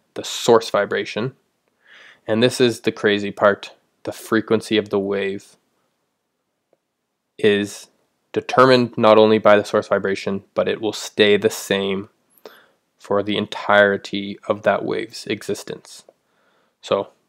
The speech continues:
we do need to know what frequency is before we can really comprehend how neat and exceptional this is. But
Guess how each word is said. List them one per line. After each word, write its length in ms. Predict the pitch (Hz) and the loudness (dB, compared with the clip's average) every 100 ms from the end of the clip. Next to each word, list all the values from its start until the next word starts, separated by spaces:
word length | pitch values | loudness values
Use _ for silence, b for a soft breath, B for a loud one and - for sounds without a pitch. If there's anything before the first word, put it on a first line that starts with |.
| _ | _
we 100 | 113 | -4
do 160 | 113 117 | 2 4
need 140 | 113 | 4
to 80 | 107 | 2
know 300 | 104 98 95 _ _ | 2 0 -2 _ _
what 300 | 107 95 _ _ _ _ | -6 -6 _ _ _ _
frequency 460 | - - 98 - - | -12 -10 -10 -12 -6
is 340 | 101 101 - _ _ _ _ _ _ _ | -6 -6 -10 _ _ _ _ _ _ _
before 260 | - - 98 | -10 -6 -6
we 100 | 98 | -6
can 160 | 101 | -8
really 320 | 98 98 98 - _ _ _ - | -8 -6 -8 -12 _ _ _ -2
comprehend 520 | 110 101 107 101 101 | 0 0 0 -2 -2
how 160 | - 98 | -2 -2
neat 400 | 107 113 - - _ _ - | -2 -2 -6 -20 _ _ -10
and 320 | 101 98 - | -8 -8 -12
exceptional 440 | - - - 104 | -8 -6 -4 -6
this 120 | 98 - | -6 -6
is. 240 | 98 - _ _ b b b b b b - | -8 -10 _ _ b b b b b b -2
But 240 | 101 - | -2 -2